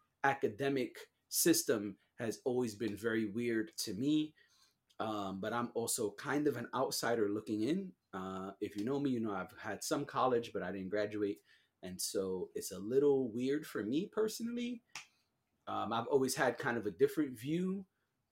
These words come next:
um, of the financial aspect of it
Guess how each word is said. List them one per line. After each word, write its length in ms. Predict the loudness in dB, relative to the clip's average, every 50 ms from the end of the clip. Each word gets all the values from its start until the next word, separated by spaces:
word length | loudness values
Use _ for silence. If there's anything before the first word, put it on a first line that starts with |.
| _ _ _ _ _
um, 600 | -6 -4 -4 -2 -2 -2 -4 -4 -6 -8 -10 -12 -16 _ _ _ _ _ _ _ _ _ _ _ _ _ _ _ _ _ _ _ _ _ 2
of 240 | 4 4 4 2 0
the 80 | -4
financial 580 | -4 -2 -2 -2 0 0 0 -2 0 -2 -2 2
aspect 500 | 4 4 4 4 4 2 2 2 4 4
of 120 | 4 6 8
it 200 | 6 6 6